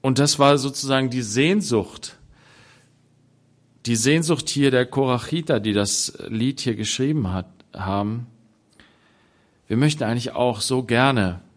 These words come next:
tagtäglich in der Gegenwart Gottes sein. Wir möchten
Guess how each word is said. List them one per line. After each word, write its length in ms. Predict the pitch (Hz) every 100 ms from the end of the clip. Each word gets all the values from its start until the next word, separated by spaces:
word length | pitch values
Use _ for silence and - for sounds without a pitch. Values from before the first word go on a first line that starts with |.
| _ _ _ _ _ -
tagtäglich 760 | 107 113 - 151 156 151 120
in 100 | -
der 100 | 107
Gegenwart 600 | 107 131 139 143 120 120 117
Gottes 400 | 110 110 101 -
sein. 380 | 82 85 78 87
Wir 120 | 101
möchten 440 | 110 120 - 113